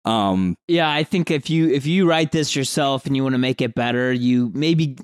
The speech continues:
Speaker 2: you take him to, like, level fifteen the first day, maybe.
Speaker 1: Right, he's losing some weight.
Speaker 2: Yeah,
Speaker 1: Like, you
Speaker 2: where
Speaker 1: see
Speaker 2: he's,
Speaker 1: progress.
Speaker 2: like, slowly slimming down. It's still noticeable when she comes to pick him up to take him to, to rich person school.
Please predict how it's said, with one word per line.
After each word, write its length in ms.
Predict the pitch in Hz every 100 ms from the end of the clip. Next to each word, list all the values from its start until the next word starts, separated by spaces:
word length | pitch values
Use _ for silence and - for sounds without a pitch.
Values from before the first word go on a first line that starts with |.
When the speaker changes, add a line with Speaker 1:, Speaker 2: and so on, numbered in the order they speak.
| -
Speaker 2:
you 240 | 170 170
take 320 | - - 185
him 140 | 180 170
to, 100 | 156
like, 180 | 147 131
level 360 | 135 156 156
fifteen 640 | 131 190 170 - 180 170 196
the 80 |
first 320 | 180 196 202 220
day, 200 | 202 202
maybe. 500 | 202 202 185 214 185
Speaker 1:
Right, 260 | 165 139
he's 200 | - 175 170
losing 360 | 180 160 156
some 560 | 139 - - 185 160 127
weight. 280 | 104 80 -
Speaker 2:
Yeah, 220 | 165 156
Speaker 1:
Like, 140 | 127
you 60 | -
Speaker 2:
where 120 | 151
Speaker 1:
see 60 | 156
Speaker 2:
he's, 120 | 147
Speaker 1:
progress. 300 | 160 156 151
Speaker 2:
like, 200 | 117 95
slowly 440 | 165 165 165 160 151
slimming 500 | - 160 151 143 135
down. 580 | 139 135 135 131 131 131
It's 260 | 135 135
still 360 | - 175 175 170
noticeable 600 | 165 160 156 165 151 151
when 120 | 151
she 160 | - 147
comes 280 | 160 151 147
to 100 | 151 - -
pick 180 | 160
him 160 | 165 156
up 200 | 143 -
to 100 | 147
take 300 | - 147 147
him 140 | 147
to, 340 | 139 135 131 123 _ _ _ _
to 80 | 156
rich 340 | 135 147 147 -
person 420 | 147 143 - 135
school. 640 | 127 - 135 127 127 123